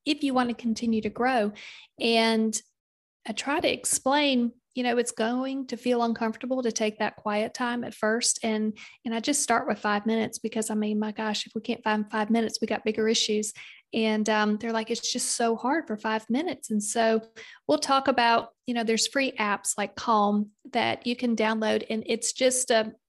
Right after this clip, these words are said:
a meditative app that talks to you while you're sitting there just to get through the first five minutes of, of sitting in quiet. And then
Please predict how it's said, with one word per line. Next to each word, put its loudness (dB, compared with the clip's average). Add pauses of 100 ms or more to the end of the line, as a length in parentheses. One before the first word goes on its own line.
a -2
meditative -4
app 0
that -4
talks 0
to -4
you 2 (260)
while 2
you're 4
sitting 2
there 2
just -4
to -4
get -2
through -2
the -2
first 0
five 0
minutes -2
of, -6
of -4
sitting 0 (160)
in 0
quiet. 0 (400)
And 2
then 4